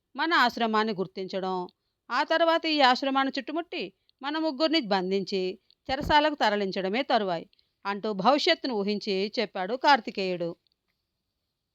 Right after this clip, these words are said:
అధికార యంత్రాంగం అపోహపడితే సామాన్య ప్రజలు చేయగలిగిందేముంటుంది తాతయ్య? ఆ ఆంజనేయుని కృపా కటాక్షముల వల్ల నేను సూర్యుని చుట్టూ ఒక్కసారి ప్రదక్షిణ చేసి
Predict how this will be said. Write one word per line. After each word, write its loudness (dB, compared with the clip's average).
అధికార 0
యంత్రాంగం 0
అపోహపడితే -2
సామాన్య -4
ప్రజలు -6
చేయగలిగిందేముంటుంది -2
తాతయ్య? 0
ఆ 0
ఆంజనేయుని -2
కృపా -6
కటాక్షముల -6
వల్ల 0
నేను -4
సూర్యుని -2
చుట్టూ -8
ఒక్కసారి -4
ప్రదక్షిణ -8
చేసి -2